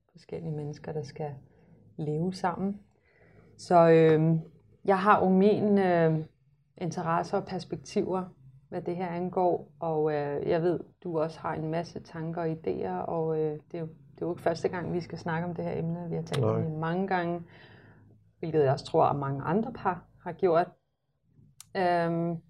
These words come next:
Speaker 1: men, øh, ikke desto mindre, så, øh, så går vi i gang med det her med,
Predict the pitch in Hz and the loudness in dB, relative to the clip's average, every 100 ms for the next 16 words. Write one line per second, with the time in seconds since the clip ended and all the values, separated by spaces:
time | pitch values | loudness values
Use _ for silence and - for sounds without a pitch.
0 | _ _ _ _ _ _ 180 170 170 160 | _ _ _ _ _ _ -6 -2 0 2
1 | 160 160 156 196 202 208 208 202 208 214 | 2 0 0 -2 -2 -2 2 2 2 -2
2 | 208 - 190 185 180 175 175 - - _ | -4 -2 0 2 0 -2 -4 -10 -20 _
3 | _ - 196 190 175 180 196 202 202 196 | _ -14 -8 -6 -4 -2 -2 -2 -2 -2
4 | 190 190 190 190 185 180 180 180 175 | -2 -2 -4 -6 -6 -4 -4 -6 -8